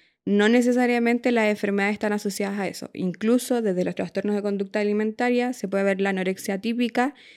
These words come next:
que es una anorexia que se da en un cuerpo grande,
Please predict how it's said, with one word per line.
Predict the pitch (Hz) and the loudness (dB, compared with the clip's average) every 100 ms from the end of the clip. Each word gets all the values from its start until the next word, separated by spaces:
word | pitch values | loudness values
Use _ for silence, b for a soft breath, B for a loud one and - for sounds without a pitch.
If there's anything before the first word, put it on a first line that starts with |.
| B B _ | B B _
que | 208 | -2
es | 202 | 0
una | 220 | 2
anorexia | 214 190 196 - 220 | 2 0 -2 -2 -4
que | 190 | -2
se | 190 | -2
da | 180 | -2
en | 185 | -2
un | 202 | -4
cuerpo | 196 180 180 196 - | -4 -6 -6 -8 -10
grande, | 160 160 - 170 - | -4 -4 -2 -8 -10